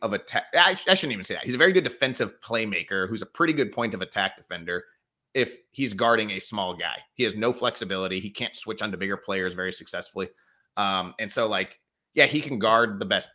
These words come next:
point guard, but he can't really do much more than that. And, um, I, I, I think, especially if you are trying to design a team with playoff hopes, versatility across positions becomes more important than excellence at one or two positions. Um,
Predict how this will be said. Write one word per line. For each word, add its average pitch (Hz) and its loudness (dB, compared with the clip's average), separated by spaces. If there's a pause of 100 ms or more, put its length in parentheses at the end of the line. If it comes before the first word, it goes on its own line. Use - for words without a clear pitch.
(140)
point 147 -2
guard, 226 4
but - -2
he 123 -8
can't - -4
really 120 4
do 107 -2
much 104 -2
more 95 0
than 80 -14 (140)
that. 87 -4 (220)
And, 92 -4
um, 87 -4 (340)
I, 117 4
I, 110 2 (200)
I - 2
think, 139 -4 (920)
especially 190 4
if 220 2
you 180 4
are 143 2 (200)
trying 127 -2
to 131 -12
design 107 0
a 104 -4
team 117 -8
with 98 -10
playoff 110 2
hopes, - -4
versatility 135 2
across 107 0
positions 107 -8
becomes 107 -4
more 101 2
important 113 -2
than 98 -4 (320)
excellence 120 -2
at 95 0
one 98 -2
or 90 -6
two 98 -6
positions. 85 -14
Um, 87 -2